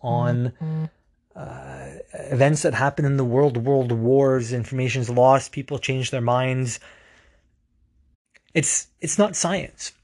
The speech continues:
Speaker 1: You figure that what we thought about the atom in the year five hundred B C is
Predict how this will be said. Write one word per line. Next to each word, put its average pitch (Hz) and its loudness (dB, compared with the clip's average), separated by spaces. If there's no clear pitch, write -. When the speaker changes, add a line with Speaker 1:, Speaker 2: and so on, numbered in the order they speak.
Speaker 1:
You 170 4
figure 202 6
that 156 4
what 202 2
we 202 -2
thought 165 4
about 165 2
the 175 -4
atom 143 0
in 135 -4
the 127 -4
year 131 0
five 139 2
hundred 131 0
B 127 -4
C 123 -6
is - -2